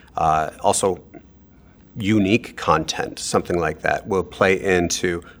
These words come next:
authority, um, age of your domain, uh, so on and so forth.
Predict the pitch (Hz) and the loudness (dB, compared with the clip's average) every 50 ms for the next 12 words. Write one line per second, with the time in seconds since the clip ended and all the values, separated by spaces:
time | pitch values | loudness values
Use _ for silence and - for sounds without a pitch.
0 | - - - - 110 98 90 85 82 82 85 - - - - - - - - - | -8 -8 -2 2 4 4 4 4 2 -2 -6 -10 -16 -20 -20 -20 -20 -14 -6 -4
1 | 69 65 62 60 58 - - - - - - 117 120 127 120 - 107 98 110 107 | -2 -2 -2 -4 -8 -10 -14 -18 -20 -4 2 4 4 4 4 2 2 0 2 2
2 | - 101 95 95 95 95 101 113 120 131 - - - - - - - - - - | 2 2 2 2 2 4 4 2 2 0 -6 -12 -20 -20 -20 -20 -20 -20 -20 -20
3 | - - - - - - 60 53 58 57 - - - - - - _ - - - | -20 -14 -10 -8 -6 -4 -4 -6 -6 -8 -12 -16 -20 -20 -20 -20 _ -20 -20 -20
4 | - - - - - - - _ _ - - - - - - - 120 104 98 92 | -20 -20 -20 -20 -20 -20 -20 _ _ -20 -20 -20 -20 -14 -2 2 4 4 6 4
5 | 87 - - 95 85 - - - - - - - | 2 2 0 -2 -2 -2 -4 -10 -14 -16 -16 -18